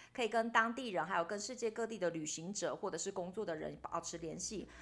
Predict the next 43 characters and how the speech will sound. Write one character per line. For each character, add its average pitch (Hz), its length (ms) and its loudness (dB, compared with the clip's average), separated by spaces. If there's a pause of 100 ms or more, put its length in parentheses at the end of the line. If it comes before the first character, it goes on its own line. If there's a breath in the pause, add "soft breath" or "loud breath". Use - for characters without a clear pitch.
因 359 140 4
为 415 100 6
呢， 359 100 8
我 254 140 8
们 160 260 4 (220)
有 190 160 6
一 - 80 2
个， 180 340 10 (440 loud breath)
呃， 185 120 8
Harry， 320 540 10
他 277 180 6
好 - 80 2
像 185 100 0
是 214 100 -2
意 220 120 -6
大 190 220 10
利 170 200 0
人， - 260 -6
他 214 180 4
对 220 180 4
我 170 200 2
们 143 200 -2
这 233 100 8
一 226 60 4
群 175 220 -4
女 165 100 -4
生 175 300 0
在 196 140 4
旅 143 180 -2
游 113 100 0
很 120 160 0
有， 151 380 6
就 269 140 -6
是 269 100 2
他 269 140 6
觉 208 120 -2
得 196 80 4
我 175 120 2
们 165 80 -2
很 185 120 0
有 202 200 4
趣 - 240 -2
吧 - 260 -6